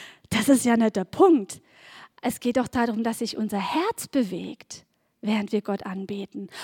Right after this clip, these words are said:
Und dann ist es in der Regel automatisch so was, das he-, menschliche Herz bewegt, es bahnt sich irgendwann einen Weg nach draußen. Ja? Und, und beschäftigt euch doch damit, was, was passiert denn in euch, wenn ihr Gott anbetet?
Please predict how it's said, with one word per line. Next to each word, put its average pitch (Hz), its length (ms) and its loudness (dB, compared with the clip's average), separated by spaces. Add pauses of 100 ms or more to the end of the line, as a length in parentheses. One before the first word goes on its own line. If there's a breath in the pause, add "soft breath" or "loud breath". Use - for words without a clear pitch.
(100)
Und 262 140 4
dann 294 140 6
ist 403 160 2
es 277 100 -4
in 262 140 2
der 240 120 4
Regel 320 280 0
automatisch 285 580 0
so 262 100 -2
was, 240 200 0
das - 240 -8
he-, 254 120 -4
menschliche 311 560 4
Herz 339 260 0
bewegt, 254 360 0
es 240 140 -8
bahnt 294 400 0
sich 262 240 -4
irgendwann 254 480 4
einen 233 140 2
Weg 247 220 0
nach 208 200 -6
draußen. 214 580 -8 (760 loud breath)
Ja? 233 280 2 (420 loud breath)
Und, 285 300 6
und 269 240 4 (340)
beschäftigt - 560 0
euch 294 180 2
doch 247 140 -2
damit, 269 460 2
was, 269 280 0
was 269 160 -2
passiert 302 420 0
denn 302 140 2
in 262 180 0
euch, 220 320 0
wenn 220 120 -4
ihr 208 140 -4
Gott 208 260 -4
anbetet? 196 800 -8